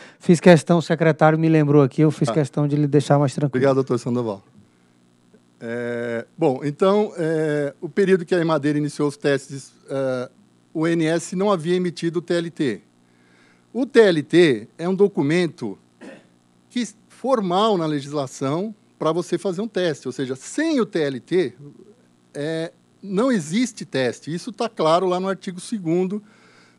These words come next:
Speaker 2: da Resolução quatro cinco quatro. Então,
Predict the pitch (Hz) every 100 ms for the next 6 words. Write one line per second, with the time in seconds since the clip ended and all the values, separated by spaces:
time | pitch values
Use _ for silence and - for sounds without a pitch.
0 | - 127 143 156 170 _ 151 165 175 160
1 | - 143 156 160 156 - 175 175 - 170
2 | 120 _ _ _ _ _ _ _ _ _
3 | 180 160 254 208